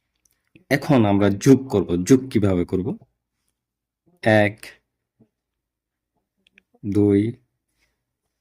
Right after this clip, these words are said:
তিন। তারপরে দিয়ে আছে দুই,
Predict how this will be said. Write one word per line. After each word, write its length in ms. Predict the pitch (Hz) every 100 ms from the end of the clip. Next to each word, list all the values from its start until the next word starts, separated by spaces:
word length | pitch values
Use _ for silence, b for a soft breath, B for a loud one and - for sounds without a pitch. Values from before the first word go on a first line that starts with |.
| _ _ _ -
তিন। 360 | 107 95 82 - _ _ _ _ _ _ _ _ _ _ _ _ _ _ _ _ _ _ _ _ _ _ -
তারপরে 460 | 117 113 117 107
দিয়ে 200 | 98 101
আছে 320 | 98 - 107
দুই, 540 | 101 107 110 120 156